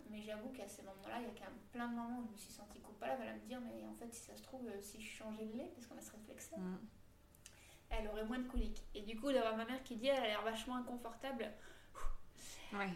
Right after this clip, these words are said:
Speaker 1: euh, ça avait été un petit passage compliqué, mais c'était dit plein de bienveillance
Speaker 2: Mm.
Speaker 1: pour essayer de trouver des solutions, hein.
Speaker 2: C'est
Speaker 1: C'est
Speaker 2: ça, en
Speaker 1: juste
Speaker 2: fait,
Speaker 1: que moi,
Speaker 2: souvent.
Speaker 1: j'étais sensible. <laughs>
Speaker 2: Ouais, mais parce qu'en plus,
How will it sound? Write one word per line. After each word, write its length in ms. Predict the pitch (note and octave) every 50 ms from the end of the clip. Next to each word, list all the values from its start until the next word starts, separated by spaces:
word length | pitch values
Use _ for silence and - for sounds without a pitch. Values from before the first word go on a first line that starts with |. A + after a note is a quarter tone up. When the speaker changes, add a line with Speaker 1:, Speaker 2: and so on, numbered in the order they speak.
| E3 -
Speaker 1:
euh, 100 | - G#3+
ça 180 | A3 - A3+ A3
avait 160 | A3 A3+ A3+ A#3
été 180 | A3 C#4 C#4+
un 320 | C#4+ C4+ B3 A#3 A3+ A3 A3
petit 160 | A3 - C4
passage 380 | - C4 B3+ B3+ C4 C4 C4 -
compliqué, 400 | A3+ A3 A3 A3 A3 C#4 D4 C#4
mais 100 | B3+ B3
c'était 300 | - A#3 A3 A3 A3+ A3
dit 160 | G#3 B3 B3
plein 280 | A3+ - A#3+ A#3 A#3 A#3 A3+
de 60 | G#3+
bienveillance 680 | G#3+ G#3 A3 A3 A3 A3 G#3+ A3 A3 B3 C4+ C#4 A3
Speaker 2:
Mm. 100 | A3 A3+
Speaker 1:
pour 120 | A3+ G#3
essayer 260 | G3+ G#3 - - A3+ A#3
de 60 | A3
trouver 260 | - - G#3+ G3+ G3
des 100 | F#3+ G3
solutions, 400 | - - G3 G3 G#3+ - - A3+ G#3+
hein. 60 | G#3+ -
Speaker 2:
C'est 120 | - A#3 A3
Speaker 1:
C'est 60 | A3+
Speaker 2:
ça, 80 | B3+ C4
en 60 | B3+
Speaker 1:
juste 80 | B3 G#3+
Speaker 2:
fait, 120 | G3+ G#3+
Speaker 1:
que 60 | G#3
moi, 100 | A3 A#3
Speaker 2:
souvent. 100 | G#3+ A3+
Speaker 1:
j'étais 120 | F#3 - -
sensible. 380 | - - - - A3+ G#3+ A3
<laughs> 380 | D#4 F4 - - - C#4+ G#3+ A3
Speaker 2:
Ouais, 160 | A3+ A#3+ A#3
mais 200 | A3+ G#3+ F#3 D3 - -
parce 140 | - F#3+ -
qu'en 140 | - G3+ F#3+
plus, 200 | G3 A3+ A3